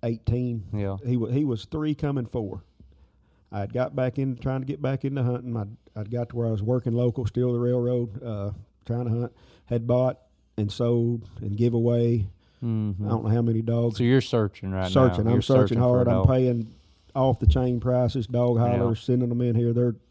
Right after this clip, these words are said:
Speaker 1: one out of eight was probably what they said it was. It just, I just didn't like it, and, uh, that kind of thing. And, uh, I had, during this time, I had drew Knott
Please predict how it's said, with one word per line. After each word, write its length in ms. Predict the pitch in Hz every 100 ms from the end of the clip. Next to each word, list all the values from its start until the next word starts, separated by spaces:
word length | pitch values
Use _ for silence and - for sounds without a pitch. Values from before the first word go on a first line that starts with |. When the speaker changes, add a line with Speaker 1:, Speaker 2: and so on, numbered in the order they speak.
| _ _ _ _ _ - - -
Speaker 1:
one 280 | 127 131 123
out 160 | 123
of 160 | 120 117
eight 200 | 123 120
was 100 | 117
probably 260 | 104 123 123
what 160 | 120 117
they 100 | 101
said 240 | - 120
it 80 | 120
was. 320 | 123 123 113
It 80 | 107
just, 260 | 113 107 -
I 80 | 113
just 180 | 107 98
didn't 200 | 110 113
like 260 | 123 123
it, 100 | 120 - - - - -
and, 200 | 123 104
uh, 200 | 101 95 95 - 175
that 180 | 139 117
kind 200 | - 117
of 80 | 113
thing. 380 | 117 113 113 107
And, 120 | 104
uh, 140 | 95 87 - _ _ _ _ - _ _ -
I 120 | 107
had, 280 | 104 113 160
during 220 | 135 151
this 140 | 131 113
time, 320 | - 180 127
I 80 | 107
had 200 | 107 117
drew 300 | 147 165 120
Knott 420 | 110 110 113 120